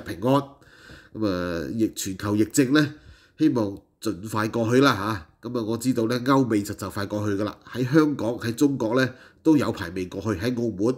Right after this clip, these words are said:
有排都未過去，啊。噉啊，真係祝-，要，要祝福香港嘅朋友、澳門嘅朋友，因為澳門都好多人聽我哋嘅，都，都唔少嘅嚇。我哋原來，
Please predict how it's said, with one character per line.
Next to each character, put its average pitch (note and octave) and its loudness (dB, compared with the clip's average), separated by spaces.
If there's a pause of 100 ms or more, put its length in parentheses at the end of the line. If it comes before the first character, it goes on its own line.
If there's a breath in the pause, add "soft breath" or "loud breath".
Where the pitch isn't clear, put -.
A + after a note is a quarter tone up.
(120)
有 G#2 -6
排 F#2 -6
都 A#2+ -2
未 G2+ 0
過 G2+ -4
去， F#2+ -4 (320 loud breath)
啊。 - -14 (460 loud breath)
噉 A2 0
啊， F2 0
真 A#2 0
係 D2+ -4 (760)
祝-， B2+ -2
要， G#2+ 2
要 G#2+ 2
祝 C#3 0
福 - -4 (220)
香 A#2+ -4
港 F#2+ -4
嘅 G#2 -4
朋 F2 -8
友、 F2 -6 (180)
澳 G#2+ 0
門 A2 0
嘅 G#2 -2
朋 E2 -8
友， F2+ -4
因 C3 0
為 A#2 2
澳 A#2 4
門 B2+ 0
都 C#3 4
好 A#2 -2
多 A#2+ 2
人 D2+ -6
聽 B2 -2
我 G2 -2
哋 F2+ -6
嘅， F2+ -6
都， A#2 0
都 B2+ 2
唔 F#2+ -6
少 E2 -6
嘅 G#2+ 0
嚇。 G2 -4 (300 loud breath)
我 A2+ 0
哋 G2 2
原 E2 -6
來， E2 -6